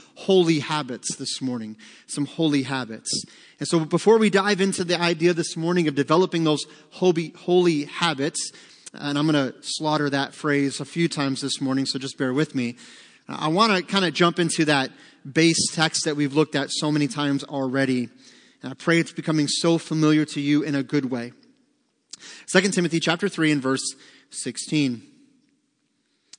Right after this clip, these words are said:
The Bible says, "All Scripture is given by inspiration of God and is profitable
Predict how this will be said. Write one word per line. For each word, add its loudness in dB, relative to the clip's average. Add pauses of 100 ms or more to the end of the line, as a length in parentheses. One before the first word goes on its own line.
(120)
The -10
Bible 0
says, -2
"All 4
Scripture -4 (1040)
is -10
given 0
by 2
inspiration 0
of -4
God -6 (800)
and 2
is 0
profitable -6